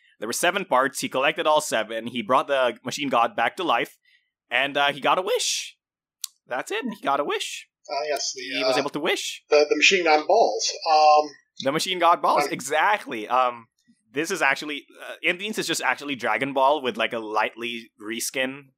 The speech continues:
Speaker 1: This might come as a shocker to you, Julian, as somebody who's been doing the lore a lot, but, like, uh, Hikaru is just Goku. So, uh, if you really think about it that way,
Speaker 2: Actually, the, the, the,
Speaker 1: can,
Speaker 2: the
Speaker 1: you can
Speaker 2: correct
Speaker 1: feel it.
Speaker 2: answer is five hundred and fourteen, and he has,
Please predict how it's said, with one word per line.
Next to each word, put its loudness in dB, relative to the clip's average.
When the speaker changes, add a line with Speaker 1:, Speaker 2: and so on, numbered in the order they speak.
Speaker 1:
This -14
might 0
come -2
as -10
a -8
shocker 0
to -6
you, -4
Julian, -6
as -4
somebody -6
who's -8
been -8
doing -10
the -8
lore 0
a 2
lot, -4
but, -12
like, -6
uh, -8
Hikaru 0
is 0
just -10
Goku. 0
So, 0
uh, 0
if -6
you -8
really -4
think -8
about 0
it -20
that -8
way, -12
Speaker 2:
Actually, 4
the, 6
the, 2
the, 4
Speaker 1:
can, -2
Speaker 2:
the -14
Speaker 1:
you 4
can -2
Speaker 2:
correct 8
Speaker 1:
feel 8
it. 6
Speaker 2:
answer 0
is 0
five 4
hundred -4
and -12
fourteen, 0
and -14
he -10
has, -6